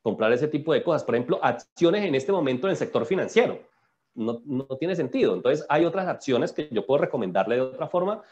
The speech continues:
que uno dice, eh, "Estas sí tienen oportunidades de crecimiento, estas sí le están apuntando al tema de crecimiento". Por ejemplo, ¿cuáles, doctor? Eh, acciones del sector energético, doctor Byron.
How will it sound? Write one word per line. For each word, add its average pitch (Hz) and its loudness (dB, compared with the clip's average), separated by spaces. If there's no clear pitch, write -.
que 139 2
uno 127 4
dice, 151 2
eh, 113 2
"Estas 135 -2
sí 180 0
tienen 156 2
oportunidades 110 -2
de 113 0
crecimiento, 92 -10
estas - -16
sí 185 -2
le 165 0
están - -4
apuntando 113 -2
al 113 -2
tema 120 -6
de 113 -6
crecimiento". 107 -6
Por 131 0
ejemplo, 131 -2
¿cuáles, 156 2
doctor? 135 -2
Eh, 110 -2
acciones 147 0
del 147 0
sector 113 0
energético, 113 -2
doctor 95 -6
Byron. 90 -4